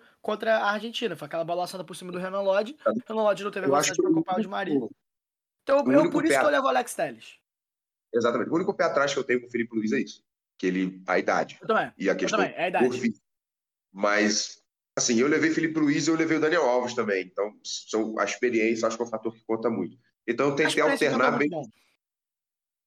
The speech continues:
Speaker 2: Só que, assim, a minha lateral direita, realmente, é Rodinei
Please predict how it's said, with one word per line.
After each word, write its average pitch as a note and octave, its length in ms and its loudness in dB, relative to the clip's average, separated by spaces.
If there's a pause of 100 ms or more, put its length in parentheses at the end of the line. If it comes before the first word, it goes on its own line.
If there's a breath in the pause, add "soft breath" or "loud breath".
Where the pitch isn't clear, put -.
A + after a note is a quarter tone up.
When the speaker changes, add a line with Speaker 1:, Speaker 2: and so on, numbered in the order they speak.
(520)
Speaker 2:
Só C3+ 200 0
que, D3+ 80 2
assim, B2 180 2
a A2+ 60 4
minha D#3+ 160 2
lateral D#3+ 360 0
direita, C#3+ 380 -4
realmente, C3 560 -2
é G#2 60 2
Rodinei C#3+ 800 -2